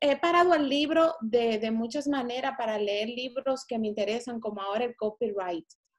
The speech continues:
Esos lo-, son los libros que yo estoy leyendo ahora mismo. Yo tengo con un solo libro,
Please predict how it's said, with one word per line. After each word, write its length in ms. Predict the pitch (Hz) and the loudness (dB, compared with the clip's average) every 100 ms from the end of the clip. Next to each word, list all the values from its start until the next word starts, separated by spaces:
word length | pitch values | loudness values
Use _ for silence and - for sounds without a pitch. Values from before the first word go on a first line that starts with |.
| _ | _
Esos 300 | 233 240 302 | -2 0 0
lo-, 80 | 285 | -2
son 160 | 277 | -2
los 120 | 254 247 | -2 -2
libros 280 | 233 240 | -2 -2
que 120 | 240 202 | -2 -6
yo 80 | |
estoy 220 | 202 - 220 | -6 -4 -4
leyendo 480 | 208 180 185 190 190 | -2 -4 -6 -6 -6
ahora 220 | 190 196 | -4 -4
mismo. 540 | 180 117 - - - _ _ _ _ | -6 -8 -12 -14 -16 _ _ _ _
Yo 160 | - 254 | 2 2
tengo 320 | 339 339 349 | 4 4 2
con 120 | 311 277 | 2 2
un 280 | 285 381 | 4 4
solo 320 | 415 392 381 392 | 2 2 4 4
libro, 540 | 269 190 190 214 - | 2 0 -2 -2 -4